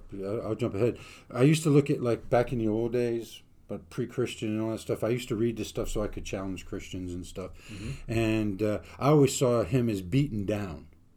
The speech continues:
Speaker 2: Job?
Speaker 1: Yeah.
Speaker 2: Okay.
Speaker 1: That he walks away beaten down. But in reality, he got his answer, which is, and, and stop and think about it. It sounds very put down in,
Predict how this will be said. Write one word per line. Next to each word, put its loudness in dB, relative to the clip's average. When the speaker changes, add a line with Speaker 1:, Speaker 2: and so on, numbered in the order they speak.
Speaker 2:
Job? -4
Speaker 1:
Yeah. -6
Speaker 2:
Okay. -8
Speaker 1:
That 0
he 6
walks 4
away 4
beaten -2
down. -4
But -2
in 0
reality, 0
he -4
got 4
his 0
answer, -8
which -4
is, -2
and, -2
and 4
stop 8
and 4
think 6
about 2
it. 2
It -4
sounds 6
very 6
put 2
down 4
in, 2